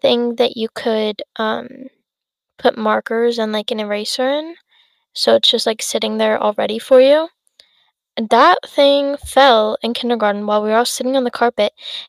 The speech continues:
and it cut the teacher's leg, and we all had to go outside for another recess, and she'd go to hospital. And sometimes I wonder if that actually happened, but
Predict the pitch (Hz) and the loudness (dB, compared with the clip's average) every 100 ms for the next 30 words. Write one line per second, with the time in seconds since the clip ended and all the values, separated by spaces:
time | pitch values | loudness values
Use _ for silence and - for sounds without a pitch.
0 | _ 226 226 220 - 233 233 _ - 247 | _ 0 0 -2 -2 -2 -2 _ -2 0
1 | - - _ _ _ _ _ - 247 - | 0 -4 _ _ _ _ _ -2 0 0
2 | 269 - 233 226 214 220 233 285 - - | -2 -2 -2 -4 -2 0 0 -2 -8 -18
3 | _ _ 269 240 226 226 226 226 220 - | _ _ 0 0 0 -2 0 0 -2 -4
4 | - - - - 65 - - _ _ _ | -2 -2 -6 -6 -4 -6 -12 _ _ _
5 | - 240 226 226 240 240 - - 277 - | -2 0 0 -4 -6 -8 -6 -6 -6 -6
6 | - - 226 220 233 220 247 220 214 - | -6 -2 -2 0 -4 -4 -4 -2 -4 -4
7 | - - 285 - - - - - - _ | -6 -8 -10 -14 -20 -20 -20 -20 -20 _
8 | - 233 233 240 269 294 349 349 330 294 | 0 2 2 4 2 6 4 4 4 6
9 | 262 247 254 - 240 226 - 247 226 220 | 6 4 2 4 2 2 0 0 0 -2
10 | 220 214 226 165 | -4 -2 0 0